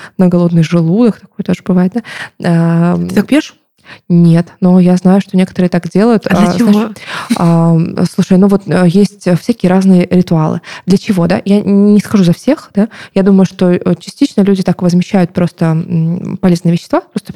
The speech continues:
Speaker 1: поним-, считают, что это полезно, да? Можно было бы это в салат положить, а можно просто ложку съесть. В принципе, ну,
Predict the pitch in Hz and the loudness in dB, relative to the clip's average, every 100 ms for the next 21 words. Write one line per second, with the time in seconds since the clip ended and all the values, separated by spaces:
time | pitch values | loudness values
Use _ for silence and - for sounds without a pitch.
0 | - 190 196 - - 262 254 - 196 185 | -6 -2 -2 -2 -4 -4 -4 -8 -8 -6
1 | - 180 160 147 185 220 185 175 170 165 | -4 -2 -2 -4 -2 0 2 0 0 -2
2 | 170 - - 330 - 262 214 196 202 220 | -4 -8 -6 -6 -4 -2 -2 -2 -2 -2
3 | 185 165 160 - 160 156 - - 180 - | -2 -4 -6 -8 -10 -10 -16 -12 -12 -10
4 | - 214 - - 180 170 180 247 | -6 -6 -6 -6 -2 -2 -4 -10